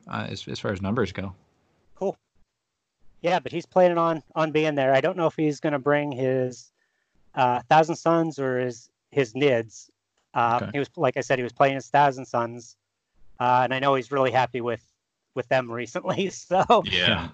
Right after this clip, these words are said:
Speaker 2: we,
Speaker 1: I'm sure.
Speaker 2: we may see the Dusty Boys. <laughs>
Speaker 1: All right. <laughs> Uh, one thing I wanted to ask you about, back on the, uh, Asuryani train.
Speaker 2: Mm-hmm.
Speaker 1: Um,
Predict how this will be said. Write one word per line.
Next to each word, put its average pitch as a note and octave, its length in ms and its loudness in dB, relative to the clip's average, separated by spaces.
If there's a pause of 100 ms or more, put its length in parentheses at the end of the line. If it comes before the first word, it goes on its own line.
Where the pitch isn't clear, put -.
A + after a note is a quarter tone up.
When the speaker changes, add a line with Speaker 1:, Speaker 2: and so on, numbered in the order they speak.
Speaker 2:
we, D#3+ 80 4
Speaker 1:
I'm G#2 160 -4
sure. G2+ 360 -8
Speaker 2:
we D#3 100 0
may E3+ 160 2
see F#3+ 180 -4
the D#3 100 0
Dusty C#3+ 320 2
Boys. C#3+ 440 -2 (300)
<laughs> - 280 -20
Speaker 1:
All A2 120 -4
right. A2 420 0
<laughs> - 1040 -4
Uh, G#2 300 0 (1200)
one C#3 180 4
thing D#3 160 2
I C#3+ 80 2
wanted C#3 200 2
to B2 80 4
ask A#2 240 2
you C3 80 -4
about, B2 280 -4
back A2 280 -2
on G#2+ 160 -4
the, G#2 160 -4
uh, F#2+ 120 -6
Asuryani G2+ 960 -6
train. F#2+ 440 -8
Speaker 2:
Mm-hmm. E3 200 -14
Speaker 1:
Um, G2+ 480 -6